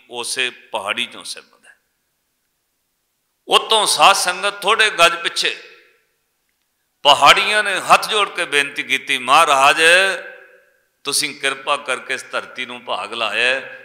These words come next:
ਇਸ ਪਹਾੜੀ ਉੱਤੇ ਨਗਰ ਵਸਾ ਕੇ ਵਿਆਹਣ ਆਏ ਹੋ, ਮਹਾਰਾਜ ਜਿਹਦੇ ਘਰ ਵਿੱਚ ਵਿਆਹ ਹੋਵੇ ਨਾ,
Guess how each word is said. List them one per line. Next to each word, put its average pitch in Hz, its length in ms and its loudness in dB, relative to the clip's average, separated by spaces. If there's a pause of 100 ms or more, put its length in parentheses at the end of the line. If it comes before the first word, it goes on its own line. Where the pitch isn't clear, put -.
(140)
ਇਸ 170 220 -2
ਪਹਾੜੀ 135 540 -2
ਉੱਤੇ 143 300 -8
ਨਗਰ 127 340 -10
ਵਸਾ 117 340 -6
ਕੇ 131 200 -6
ਵਿਆਹਣ 127 360 -2
ਆਏ 123 280 0
ਹੋ, 160 520 2 (440)
ਮਹਾਰਾਜ 147 560 4 (680)
ਜਿਹਦੇ 180 360 0
ਘਰ 135 260 0
ਵਿੱਚ 165 220 -8
ਵਿਆਹ 156 320 4
ਹੋਵੇ 156 320 -2
ਨਾ, 165 240 -4